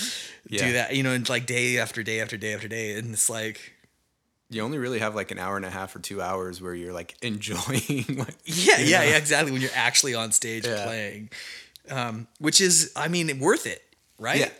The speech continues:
Speaker 2: I mean,
Speaker 1: yeah,
Speaker 2: that's why
Speaker 1: totally.
Speaker 2: we
Speaker 1: Or
Speaker 2: do
Speaker 1: we
Speaker 2: it.
Speaker 1: wouldn't do it, yeah.
Speaker 2: It's, yeah. So, I mean, I have a song about that, and, um, it's,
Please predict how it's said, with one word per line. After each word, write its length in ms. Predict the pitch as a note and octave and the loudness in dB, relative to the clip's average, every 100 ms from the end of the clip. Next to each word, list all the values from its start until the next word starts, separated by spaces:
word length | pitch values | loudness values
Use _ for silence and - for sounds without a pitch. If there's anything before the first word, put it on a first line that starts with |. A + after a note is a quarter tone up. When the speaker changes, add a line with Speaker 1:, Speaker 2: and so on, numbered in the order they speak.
| C#3 | -4
Speaker 2:
I 40 | |
mean, 80 | C#3+ | 0
Speaker 1:
yeah, 40 | |
Speaker 2:
that's 200 | D#3 - | 2 2
why 100 | C#3 | 2
Speaker 1:
totally. 120 | - D#3+ | 2 0
Speaker 2:
we 60 | |
Speaker 1:
Or 40 | - | 4
Speaker 2:
do 80 | - | 4
Speaker 1:
we 60 | |
Speaker 2:
it. 60 | B2 | 4
Speaker 1:
wouldn't 200 | A#2 A#2 | 2 -2
do 120 | B2+ | -4
it, 80 | - | -2
yeah. 60 | - | -2
Speaker 2:
It's, 180 | - - | 0 0
yeah. 340 | E3 B2 A2 | 0 -4 0
So, 500 | - - C#3 C3 B2+ B2 | 4 4 4 0 -2 -6
I 60 | |
mean, 140 | C3 C3 | -6 -4
I 80 | C#3 | -2
have 120 | C#3+ | 0
a 60 | |
song 260 | C3 C3 D3+ | 0 0 -4
about 280 | B2+ F2+ - | -8 -12 -12
that, 320 | A2 - - - | -12 -10 -12 -12
and, 420 | B2 G#2+ G#2+ A#2+ - | -12 -12 -14 -14 -12
um, 480 | A2+ G#2 G2 A2+ - | -10 -12 -14 -18 -14
it's, 380 | A#2 - - | -4 -2 -2